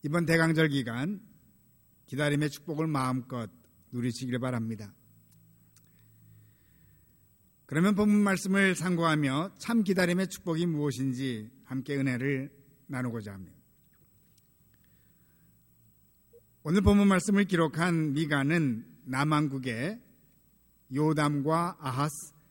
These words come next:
그리고 히스기야 왕 시대에 활동한 예언자들이죠. 이 세 왕들은 모두 우시야 왕의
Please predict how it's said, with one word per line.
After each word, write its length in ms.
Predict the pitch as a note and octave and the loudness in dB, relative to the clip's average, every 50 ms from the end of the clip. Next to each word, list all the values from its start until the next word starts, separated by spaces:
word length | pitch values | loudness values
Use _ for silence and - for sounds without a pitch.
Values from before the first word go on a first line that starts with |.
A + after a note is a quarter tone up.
| _ _ _ _ _ _ _ | _ _ _ _ _ _ _
그리고 400 | - C#3 C#3 D3 D3 E3 F3 F#3 | -8 -4 -4 -2 0 0 -2 -2
히스기야 580 | E3+ - - A#3+ G#3 B3+ A#3 F3+ G3 G3+ F#3+ F3 | -4 -6 -8 -6 -4 -2 -2 0 2 2 2 2
왕 240 | E3 D#3+ D#3 D#3+ E3 | 2 2 0 0 -2
시대에 480 | C#3 - - E3 D#3+ D3 D3 D#3 F3 G3 | -4 -8 -6 -4 -2 -2 0 0 0 -2
활동한 680 | D#3+ C3+ F3+ F#3 - - E3 D3+ D#3+ F3 G3 G#3 G#3 G3+ - - - - - _ _ _ - | -2 -4 -6 -6 -6 -4 -4 -2 0 0 0 0 -2 -6 -12 -20 -20 -20 -20 _ _ _ -10
예언자들이죠. 960 | D3+ B2+ C3 B2+ B2+ C3 B2 C3 B2 A2+ B2 A#2 A#2+ A2+ C3+ C3 B2 C#3 F3 - _ _ _ _ _ _ _ _ _ _ _ _ - - _ _ _ _ _ _ _ _ _ _ _ _ _ _ _ _ _ _ _ - F#3 | -6 -4 -2 -2 0 0 0 0 0 0 -2 -2 -2 -4 -4 -6 -6 -6 -8 -14 _ _ _ _ _ _ _ _ _ _ _ _ -20 -20 _ _ _ _ _ _ _ _ _ _ _ _ _ _ _ _ _ _ _ -6 -2
이 120 | G#3 B3 A3 | 0 0 0
세 300 | - F#3 F#3+ G3+ G3+ G3+ | 0 0 4 4 6 6
왕들은 800 | F#3+ F3+ F3 F3 E3+ D#3 E3 G3 G#3+ F#3+ D#3+ C3 A#2 A#2 - - | 6 4 4 2 0 0 0 2 2 2 2 0 -2 -6 -8 -12
모두 580 | - A#2 C3+ D#3 D#3+ D#3+ D#3 F#3 F#3+ A3 - - - | -8 -4 0 0 0 0 0 -2 -2 -2 -4 -4 0
우시야 500 | A3+ A3+ G3+ - - A3 G3+ F3+ E3+ E3+ | 0 0 0 0 -2 0 2 2 2 4
왕의 400 | E3 D#3 D3+ D#3+ F3 G3+ A3 | 2 2 0 0 0 -2 -2